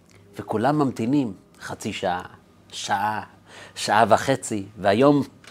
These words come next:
היום מתחיל, אה, מה שנקרא, ש-, השעות חולפות. וסוף כל סוף, לקראת חצות היום, הוא יוצא מזיע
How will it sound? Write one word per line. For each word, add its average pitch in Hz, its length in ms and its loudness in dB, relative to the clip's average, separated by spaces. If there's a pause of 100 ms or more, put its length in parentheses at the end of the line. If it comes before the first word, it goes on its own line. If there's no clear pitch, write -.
(400)
היום 131 380 4
מתחיל, 147 440 4
אה, 135 260 6 (180)
מה 127 140 2
שנקרא, 127 720 4
ש-, - 120 -8
השעות 127 440 2
חולפות. 156 600 2 (2000)
וסוף - 300 -2
כל 131 160 4
סוף, 160 460 4 (400)
לקראת 156 400 2
חצות 160 400 2
היום, 151 360 8 (1040)
הוא 135 140 4
יוצא 147 420 4
מזיע 127 540 4